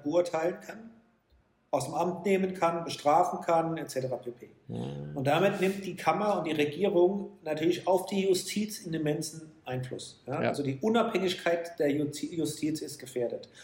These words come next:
Speaker 1: Und die E U sagt, das ist nicht im Rahmen unserer E-U-Gesetzgebung
Speaker 2: Statuten
Speaker 1: und
Speaker 2: oder
Speaker 1: Unabhängigkeit
Speaker 2: ja.
Speaker 1: der Justiz und hat die gebeten, die Kammer aufzulösen.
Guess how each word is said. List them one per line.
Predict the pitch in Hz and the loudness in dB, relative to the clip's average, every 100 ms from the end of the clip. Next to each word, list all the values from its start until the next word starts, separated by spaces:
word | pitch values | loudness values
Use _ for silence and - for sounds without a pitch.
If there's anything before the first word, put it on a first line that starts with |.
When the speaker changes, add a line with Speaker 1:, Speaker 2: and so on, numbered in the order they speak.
| - _ - | -20 _ -6
Speaker 1:
Und | 165 | -2
die | 180 180 190 185 | 0 0 0 2
E | |
U | 208 | 2
sagt, | 190 175 190 - 180 | 4 6 6 4 4
das | 170 | 4
ist | 190 - | 4 -2
nicht | 185 214 - | 2 0 0
im | 180 147 | -2 4
Rahmen | 143 170 165 | 4 4 2
unserer | 180 180 - 160 135 - - _ _ _ _ _ _ _ _ - | 0 0 4 4 4 -2 -12 _ _ _ _ _ _ _ _ -4
E-U-Gesetzgebung | 220 240 196 113 127 151 156 - - 143 | 0 4 4 4 4 6 8 8 6 4
Speaker 2:
Statuten | 135 | 4
Speaker 1:
und | 123 | 6
Speaker 2:
oder | 113 110 110 113 | 6 6 6 2
Speaker 1:
Unabhängigkeit | 202 185 185 170 170 - 170 170 | 2 6 6 4 2 4 6 6
Speaker 2:
ja. | 170 | 4
Speaker 1:
der | 151 | 2
Justiz | 147 - 233 247 - - - _ - | 0 0 -2 -2 -6 -12 -20 _ -6
und | 151 | 0
hat | 151 165 | 2 4
die | |
gebeten, | 175 143 143 143 | 2 4 2 2
die | 120 | -2
Kammer | 143 139 | 0 0
aufzulösen. | 117 - 127 117 110 | -2 -4 -6 -6 -6